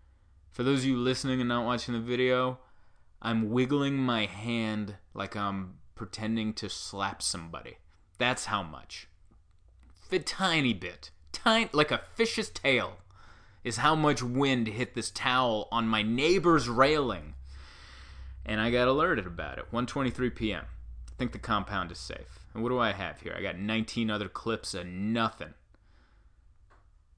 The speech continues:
Where's this? And you know what I don't have a clip of? I left this morning to get coffee. I walked by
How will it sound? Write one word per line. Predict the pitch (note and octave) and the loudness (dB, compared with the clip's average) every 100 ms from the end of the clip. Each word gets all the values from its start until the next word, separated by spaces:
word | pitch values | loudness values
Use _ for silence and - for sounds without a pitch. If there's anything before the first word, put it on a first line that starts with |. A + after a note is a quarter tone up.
| - - - - _ _ _ _ - _ _ _ _ _ _ _ _ | -20 -20 -20 -20 _ _ _ _ -20 _ _ _ _ _ _ _ _
Where's | D3 C#3 | -8 -6
this? | A2+ - - - _ _ _ _ _ _ _ _ | -8 -8 -12 -18 _ _ _ _ _ _ _ _
And | G3+ | 4
you | C#4 | 6
know | |
what | E4 C#4 | 6 6
I | D#3+ | 6
don't | A#2+ C3+ F#3+ | 4 2 4
have | G#3 A3 | 4 2
a | |
clip | - B3 A#3+ | 2 2 2
of? | B3 C4+ - - - - - - | 0 -2 -8 -20 -20 -20 -20 2
I | B3 | 4
left | C4+ A3+ A3+ C4 - | 6 6 6 4 4
this | G#3 - | 4 4
morning | C#3+ B2+ B2 B2 D#3 D#3+ - | 2 2 2 0 -2 -4 -2
to | F3+ | 2
get | G#3 - | 2 2
coffee. | - A3 A#3+ - F#2+ A2+ - - - - - | 2 4 4 0 -2 -4 -8 -18 -18 -12 4
I | F#3 | 6
walked | G3+ A3+ - | 8 6 6
by | A3+ G#3 | 8 8